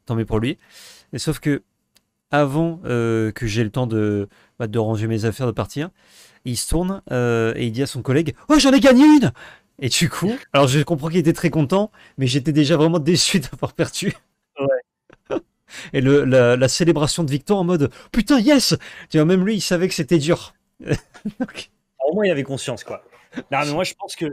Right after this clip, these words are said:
Speaker 2: dans ces moments-là, t'as le droit d'être salé, c'est légitime,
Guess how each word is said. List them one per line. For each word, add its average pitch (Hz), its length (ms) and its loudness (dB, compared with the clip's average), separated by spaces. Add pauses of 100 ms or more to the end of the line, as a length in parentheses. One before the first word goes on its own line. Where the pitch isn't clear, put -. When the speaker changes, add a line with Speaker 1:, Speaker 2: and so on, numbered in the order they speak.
(120)
Speaker 2:
dans 131 120 -10
ces - 160 -12
moments-là, 147 540 -4 (160)
t'as 120 140 -6
le 113 40 -8
droit 131 220 -4
d'être 131 180 -8
salé, 123 480 -4
c'est - 160 -14
légitime, 113 600 -12